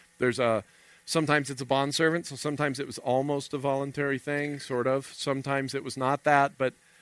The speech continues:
there were some rules established by God. So if you were a good Jew, you were already being fairly, um, gentle, fairly, fairly gentle <laughs> with your slaves. But we know how,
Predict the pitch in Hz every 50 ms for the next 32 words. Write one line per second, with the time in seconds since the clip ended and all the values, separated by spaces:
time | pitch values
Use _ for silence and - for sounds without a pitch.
0 | _ _ - 190 190 190 175 - 165 151 147 151 156 160 160 139 - 143 127 -
1 | 151 147 135 127 - 135 127 123 131 131 135 135 - - 123 110 139 156 165 170
2 | 160 143 147 147 143 120 131 143 143 143 143 143 139 139 143 147 - 135 135 131
3 | 127 131 131 139 135 127 135 131 127 127 123 120 - - - 135 127 127 123 123
4 | 120 117 120 113 110 107 107 104 104 104 - _ _ _ _ _ _ _ _ _
5 | _ _ _ - - - _ _ _ _ _ _ _ _ - 135 123 117 120 139
6 | 143 151 147 _ _ _ _ _ _ - 123 123 120 123 131 139 147 147 147 _
7 | _ _ _ _ _ - - 104 110 113 113 123 123 - _ _ _ _ _ _
8 | _ - 131 123 117 - - - 170 156 135 127 127 113 123 123 - - 127 120
9 | 123 123 - - 156 156 151 147 151 143 135 120 127 123 120 113